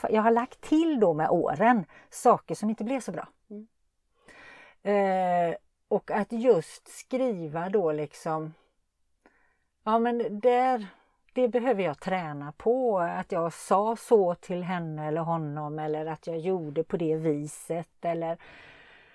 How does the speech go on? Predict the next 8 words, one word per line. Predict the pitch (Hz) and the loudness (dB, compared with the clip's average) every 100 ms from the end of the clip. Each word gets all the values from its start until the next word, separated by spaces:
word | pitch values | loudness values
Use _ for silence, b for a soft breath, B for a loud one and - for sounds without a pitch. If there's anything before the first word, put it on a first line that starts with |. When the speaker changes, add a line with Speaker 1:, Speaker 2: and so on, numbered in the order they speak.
| B B B _ _ _ _ | B B B _ _ _ _
Speaker 1:
och | 214 - | 2 2
försöker | 233 226 202 220 | 6 6 6 4
se | - - 233 175 165 | -2 0 2 4 2
det | 175 | 2
på | 202 | 0
ett | 190 | 2
annat | 190 165 160 | 2 2 -2
sätt. | - - 196 220 | -4 4 4 4